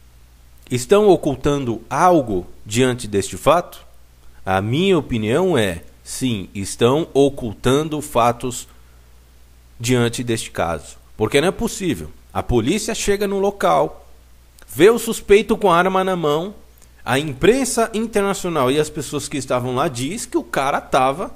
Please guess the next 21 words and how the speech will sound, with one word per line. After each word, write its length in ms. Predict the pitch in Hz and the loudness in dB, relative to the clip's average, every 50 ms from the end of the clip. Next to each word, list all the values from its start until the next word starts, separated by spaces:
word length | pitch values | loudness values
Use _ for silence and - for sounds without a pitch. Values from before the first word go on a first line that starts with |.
| - - | -14 -14
esse 240 | 147 - - 151 | -12 -10 -6 -4
louco 360 | 143 135 127 147 151 - - 165 | 0 2 2 2 0 0 -4 -4
doente 360 | 143 131 127 131 131 - - | -2 0 -2 -2 -2 -6 -6
mental 320 | 127 117 123 - 120 110 | -6 -6 -4 -2 -4 -4
fanático 600 | - - 139 135 123 117 113 110 - - - 131 | -4 -2 -4 -2 0 0 0 0 -2 -4 -8 -4
religioso, 680 | 117 135 151 165 156 196 196 170 190 214 214 - - - - - - - - - - - - - - | -4 -4 -4 -4 -2 0 2 4 4 4 4 2 -8 -14 -20 -20 -20 -20 -20 -20 -20 -20 -20 -12 -6
que 80 | - | -2
é 60 | 104 | -2
o 100 | 95 92 | -2 -2
que 140 | - - - | -2 0 0
eu 100 | 117 113 | 2 2
acredito, 640 | 110 113 - 180 196 196 180 165 175 - - - - - - - - - - - - - - - - - - - - | 2 0 0 -4 -4 -4 -4 -6 -8 -8 -10 -16 -20 -20 -20 -20 -20 -20 -20 -20 -20 -20 -20 -20 -20 -20 -20 -8 -2
que 100 | - 147 | 0 0
a 40 | |
prote-, 460 | - - 127 107 - - 117 113 120 117 | 0 0 -2 -6 -6 -4 -2 -2 -2 0
a 100 | - 113 | -2 -2
polícia 400 | - - 131 107 101 101 - - | -2 -2 -4 -4 -4 -6 -8 -8
está 240 | 104 - - 107 104 | -10 -8 -6 -6 -6
protegendo, 640 | - - 127 123 - 170 147 123 139 139 156 180 202 - - - - - - - - - - - - - - - - - - | -6 -6 -8 -6 -6 -6 -4 -2 -2 -2 -2 -4 -8 -14 -20 -20 -20 -20 -20 -20 -20 -20 -20 -20 -20 -20 -20 -20 -20 -16 -12
diz 440 | 160 151 208 247 285 320 269 - | -8 -4 -2 -2 -2 -2 -2 -4
que 500 | - - - 233 247 269 339 370 370 - | -6 -8 -6 -6 -4 -2 -2 -4 -4 -6